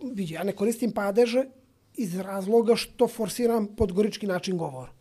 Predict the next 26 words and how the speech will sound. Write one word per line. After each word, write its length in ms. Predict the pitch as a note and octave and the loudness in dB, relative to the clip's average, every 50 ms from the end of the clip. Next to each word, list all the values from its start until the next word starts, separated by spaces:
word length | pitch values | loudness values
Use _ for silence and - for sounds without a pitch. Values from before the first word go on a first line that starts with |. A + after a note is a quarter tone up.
| _ _ _ | _ _ _
Naravno, 240 | - C#3 D3+ D#3 D#3 | -20 -16 -16 -14 -14
znam 240 | E3 E3+ F3+ F#3 F#3 | -10 -10 -8 -8 -8
da 60 | E3+ | -8
koristim 320 | - F#3+ F3 - G3+ F#3+ | -8 -10 -8 -6 -2 -4
i 60 | F#3+ | -4
padeže 500 | E3+ - F#3+ F3+ F3+ F3+ F#3+ F3 F#3 F#3+ | -2 -4 -6 -6 -4 -4 -6 -4 -2 -2
i 100 | F#3 F#3 F#3 - - - - - _ | -2 -2 -4 -8 -18 -20 -20 -12 _
dosta 200 | - G#3 - - | -2 0 0 0
sam 140 | - - G3+ | -2 -2 0
dobar 220 | F#3+ G3+ F#3 G3+ | 0 2 2 0
iz 80 | F#3+ - | -2 -2
pravopisan, 520 | - G#3+ G#3+ A3 G#3 - A3+ G#3 - G#3+ | 0 2 2 2 2 0 -2 -2 0 2
nešto 240 | G#3+ A3 G#3 G#3+ A3+ | 2 2 2 0 -4
sam 220 | G3+ - G#3+ A3 A3 | -6 -4 -2 -2 -2
ja 120 | A3 G#3+ | -2 -2
htio, 220 | G#3 - B3 A#3+ | -2 0 2 4
nosim, 220 | A3+ G#3+ - - G3+ | 4 2 2 2 2
ima 220 | G#3 G#3+ G#3 G3 G3 - - - - - - _ | 2 2 2 0 -4 -8 -18 -20 -20 -20 -16 _
baš 180 | - G#3 G#3+ F#3 | 4 4 6 6
dobre 240 | F#3 A3+ G3 G3+ G3 | 6 4 4 4 2
profesore, 520 | G3+ G#3 G#3+ G#3 - A3 - - A#3+ B3 A#3 | 4 2 2 2 2 -2 0 2 2 2 2
pa 180 | A#3+ A3 G3+ | 0 -2 -2
sam 160 | G3+ - A3 G3 | -2 -4 -2 0
morao 480 | G3 G3 G3+ G3+ G#3 A3 C4 C4 G#3+ F3+ | 2 4 4 4 2 2 2 2 2 2
da 100 | F3+ D#3+ | 0 -4
naučim, 480 | C#3+ C3 B2+ - - F#3 G#3+ A#3 A#3 | -8 -8 -12 -12 -10 -8 -8 -8 -8